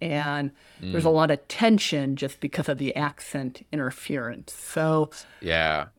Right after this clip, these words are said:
Speaker 1: you know, I would say it was more of a priority in terms of people saying, "I want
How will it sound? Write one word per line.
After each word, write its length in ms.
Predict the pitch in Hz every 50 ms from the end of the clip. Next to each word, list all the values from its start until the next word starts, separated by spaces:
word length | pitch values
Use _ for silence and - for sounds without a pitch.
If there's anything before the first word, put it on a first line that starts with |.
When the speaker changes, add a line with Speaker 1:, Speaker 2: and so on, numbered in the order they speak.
| _ _ _ - 254 247
Speaker 1:
you 240 | 240 214 208 202
know, 340 | 190 190 185 180 180 170 - - - - - - _ _ _ - - - -
I 120 | 170 190
would 160 | 196 202 190
say 200 | 196 - 196 185
it 60 | 180 175
was 220 | 170 160 151 151
more 240 | 165 175 170 180 185
of 80 | 175
a 60 | 180 156
priority 580 | - - - 156 156 156 160 170 170 165 165 156
in 80 | 147
terms 220 | - - 165 160 156
of 80 | 151
people 240 | - - 180 - 156
saying, 220 | - 156 151 - -
"I 600 | - 151 156 156 156 160 156 156 156 151 143 143 - _ _ -
want 340 | 160 160 165 156 147 143